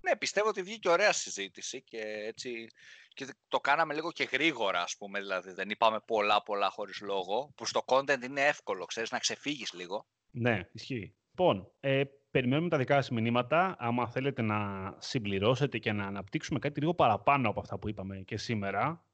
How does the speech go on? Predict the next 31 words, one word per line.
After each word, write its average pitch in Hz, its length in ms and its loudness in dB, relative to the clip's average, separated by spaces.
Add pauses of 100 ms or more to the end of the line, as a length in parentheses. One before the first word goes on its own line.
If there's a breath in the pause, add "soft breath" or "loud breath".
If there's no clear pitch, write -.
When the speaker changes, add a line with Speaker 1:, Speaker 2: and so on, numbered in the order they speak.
Speaker 2:
θα 127 140 -2
είναι 117 140 -2
χαρά 104 320 2
μας 123 340 -2
να 117 100 -4
προσανατολιστούμε 110 580 2
κάπου 117 200 0
περισσότερο. 117 720 -2 (300)
Θα 135 80 0
έχει 120 480 -6 (300)
ίσως 120 220 -8
ενδιαφέρον. 113 600 -2
Τώρα, 123 460 6
να 196 380 0
σας 190 180 -2
πούμε 190 160 0
ότι 185 160 0
μας 170 280 2
ακούτε 160 880 4
στο 135 640 0 (240)
digital 131 400 4
jam 120 220 4
dot 113 280 -2 (100)
G 151 320 4
R 156 40 -4 (100)
και 143 160 -2
σε 127 260 -2 (180)
Spotify, 120 640 2
Apple 110 200 -10
Podcast, 120 540 2 (160)
Pocket 113 300 0